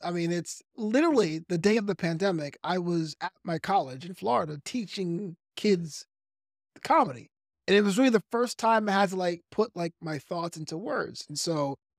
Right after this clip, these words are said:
I practiced that two-hour seminar, like, for three months, 'cause I was like, "Why is my college calling me <laughs> to teach these kids?"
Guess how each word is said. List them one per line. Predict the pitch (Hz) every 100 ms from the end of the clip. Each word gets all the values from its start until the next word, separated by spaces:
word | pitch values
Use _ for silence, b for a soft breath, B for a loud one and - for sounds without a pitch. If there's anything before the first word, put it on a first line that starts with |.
| _ _ _ -
I | 202
practiced | - 196 180 180 160
that | 175 170 - -
two-hour | 202 180 156 151
seminar, | - 156 147 143 147
like, | 139 135 -
for | - 147
three | 170 165
months, | 156 165 131 -
'cause | 156
I |
was | 151
like, | 143
"Why | - 147 202 254
is | 180
my | 180
college | 202 - 185 170
calling | - 196 165 143
me | 175 208 190 -
<laughs> | -
to | 320
teach | - 185 -
these | 160 -
kids?" | 156 139